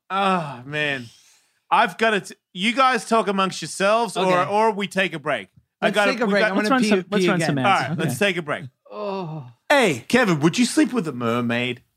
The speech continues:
Speaker 2: I mean, if we're talking like a, a splash Daryl Hannah mermaid,
Speaker 1: No,
Speaker 2: then
Speaker 1: like
Speaker 2: yeah.
Speaker 1: a fish I live in to see <laughs> fish maid. But it's a lady with, like, slimy tits.
Speaker 4: And she's into it.
Speaker 1: Yeah.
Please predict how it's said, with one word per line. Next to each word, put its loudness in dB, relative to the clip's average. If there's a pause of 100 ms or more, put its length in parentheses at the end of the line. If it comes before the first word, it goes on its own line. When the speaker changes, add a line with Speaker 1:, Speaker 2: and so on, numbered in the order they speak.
(1900)
Speaker 2:
I 8
mean, 6
if 2
we're 6
talking 4
like 2
a, 2
a 2
splash 0 (160)
Daryl 4
Hannah 2
mermaid, 2
Speaker 1:
No, 4
Speaker 2:
then 2
Speaker 1:
like 2
Speaker 2:
yeah. 2
Speaker 1:
a -6
fish 2
I 2
live 2
in 0
to 0
see 2
<laughs> 0
fish -2
maid. -4 (500)
But 2
it's 0
a 0
lady 2 (120)
with, -4
like, 0
slimy -2
tits. -6
Speaker 4:
And 2
she's 2
into 2
it. -4 (520)
Speaker 1:
Yeah. -6